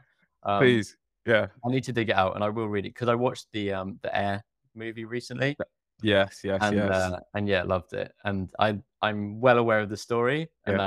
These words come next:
Speaker 1: uh, a lot of the things you said, but I will read the
Speaker 2: Yeah.
Speaker 1: book. I, I'd love to,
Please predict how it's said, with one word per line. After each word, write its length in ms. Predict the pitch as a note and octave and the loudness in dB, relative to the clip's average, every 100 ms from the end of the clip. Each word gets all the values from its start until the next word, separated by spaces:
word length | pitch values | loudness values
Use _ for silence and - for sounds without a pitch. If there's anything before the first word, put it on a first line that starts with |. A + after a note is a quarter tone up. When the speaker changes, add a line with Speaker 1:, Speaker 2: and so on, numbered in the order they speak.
| F#2+ | -2
Speaker 1:
uh, 40 | - _ _ _ - | -4 _ _ _ -4
a 60 | A2+ | -2
lot 120 | G#2 | 0
of 60 | |
the 60 | G#2+ | -4
things 260 | A#2 A2 A2 | -8 -8 -10
you 80 | |
said, 320 | G#2 A#2 B2+ - | -8 -4 -4 -2
but 160 | G#2+ G2 | 0 2
I 80 | G2+ | 0
will 200 | G#2 G2 | -2 -4
read 220 | F#2+ F2 | -6 -8
the 80 | - | -10
Speaker 2:
Yeah. 60 | - | -12
Speaker 1:
book. 100 | - | -10
I, 380 | G2 F2+ _ G2+ | -12 -12 _ -8
I'd 80 | F#2+ | -4
love 160 | F#2+ F2+ | -4 -6
to, 180 | G2 | -12